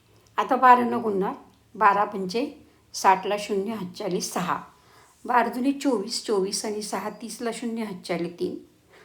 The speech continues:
बारा चोक अठ्ठेचाळीस, अठ्ठेचाळीस आणि तीन, एक्कावन्न, दोन घरानंतर दशांश चिन्ह, म्हणजे आलो पाचशे दहा, म्हणजेच पर्याय पहिला. बघा आता पुढचं उदाहरण आहे. चार संख्या प्रमाणात आहेत, त्यांची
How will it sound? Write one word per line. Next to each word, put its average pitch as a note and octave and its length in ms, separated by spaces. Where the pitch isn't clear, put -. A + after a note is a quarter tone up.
बारा A3 280
चोक C4+ 300
अठ्ठेचाळीस, A#3+ 720
अठ्ठेचाळीस F3+ 720
आणि F3+ 240
तीन, A3 140
एक्कावन्न, F#3+ 720
दोन D#4 240
घरानंतर F#3+ 580
दशांश F3+ 380
चिन्ह, F3+ 240
म्हणजे F#3 240
आलो F3 260
पाचशे F3 460
दहा, B3 220
म्हणजेच F3+ 260
पर्याय F3+ 380
पहिला. - 320
बघा G3 220
आता - 180
पुढचं B3 340
उदाहरण F#3 320
आहे. F#3+ 260
चार B3 240
संख्या C4+ 360
प्रमाणात A3+ 540
आहेत, F#3 260
त्यांची G3 480